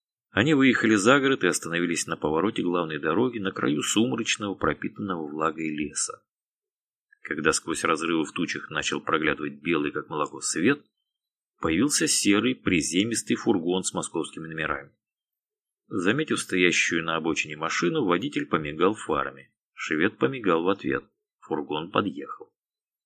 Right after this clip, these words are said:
Из кабины выбрался коренастый, сумрачный мужик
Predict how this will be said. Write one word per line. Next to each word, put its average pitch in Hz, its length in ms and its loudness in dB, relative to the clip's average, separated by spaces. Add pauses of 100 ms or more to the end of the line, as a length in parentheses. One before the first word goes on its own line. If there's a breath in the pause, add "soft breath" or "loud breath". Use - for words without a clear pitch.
(240)
Из 165 180 0
кабины 95 640 2
выбрался 147 600 2
коренастый, 85 880 0 (120)
сумрачный 110 720 0
мужик 101 640 0